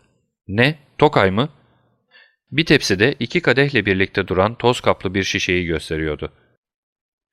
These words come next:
"Yola çıkmadan önce bir kadeh ikram edebilir miyim?" "Hayır, almayayım ama gerçekten de güzel görünüyor." Altamont güzel şaraptan anlıyor. Tokay'ımdan o da çok hoşlandı.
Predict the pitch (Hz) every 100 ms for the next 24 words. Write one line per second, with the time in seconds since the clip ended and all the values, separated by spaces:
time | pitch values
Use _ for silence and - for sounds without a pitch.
0 | _ - _ 107 127 165 - 170 160 151
1 | 143 143 143 131 117 95 - 98 98 95
2 | 98 151 127 78 - _ _ _ _ _
3 | 107 92 82 - - 113 101 90 101 123
4 | 98 98 131 143 - 113 123 110 110 104
5 | 95 87 85 80 _ _ _ _ _ _
6 | _ _ - 107 135 160 101 90 - 92
7 | 98 104 87 87 90 87 85 82 78 -
8 | _ _ _ 110 113 151 156 107 101 120
9 | 101 92 85 90 80 76